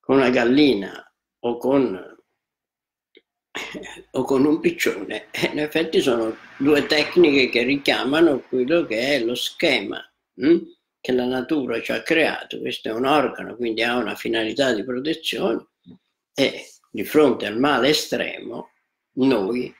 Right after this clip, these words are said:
andiamo in coma, cioè ci anestetizziamo, e, e c'è una soglia di percezione bassa e una soglia alta di percezione.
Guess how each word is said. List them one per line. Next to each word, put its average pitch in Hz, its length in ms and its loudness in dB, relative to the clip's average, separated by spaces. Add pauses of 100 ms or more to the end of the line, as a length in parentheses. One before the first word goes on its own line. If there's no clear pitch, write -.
(100)
andiamo 127 460 2 (360)
in 151 180 4
coma, 90 400 -8 (640)
cioè 160 460 -4 (140)
ci 165 340 2
anestetizziamo, 170 1600 0 (920)
e, 151 140 -4
e 143 160 -8
c'è - 200 -6
una 170 220 -4
soglia 127 460 0
di 110 120 -8
percezione 123 1080 -2
bassa 117 460 -6
e 185 40 0
una 151 120 -4
soglia 156 540 -4
alta 143 460 -4
di 101 140 -12
percezione. - 1080 -10